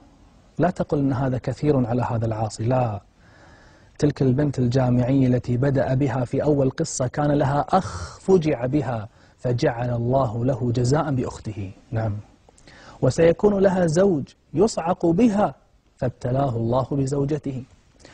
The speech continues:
وكان لها أب تقطع قلبه عليها،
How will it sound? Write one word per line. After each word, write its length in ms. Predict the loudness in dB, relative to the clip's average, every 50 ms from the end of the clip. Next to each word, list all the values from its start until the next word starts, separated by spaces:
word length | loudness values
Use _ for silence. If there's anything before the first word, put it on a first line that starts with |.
| -10 0 2
وكان 340 | 2 2 2 2 2 2 4
لها 440 | 2 2 2 2 0 2 4 4
أب 160 | 4 4 0 -6 -10 -18 _ _ _ -8
تقطع 520 | -8 -6 -2 -2 -2 -2 -4 _ -2 -2 0
قلبه 760 | 0 -4 -4 -2 0 0 2 0 0 0 -2 -2 0 -2 0
عليها، 460 | 0 2 2 2 2 2 0 -4 -8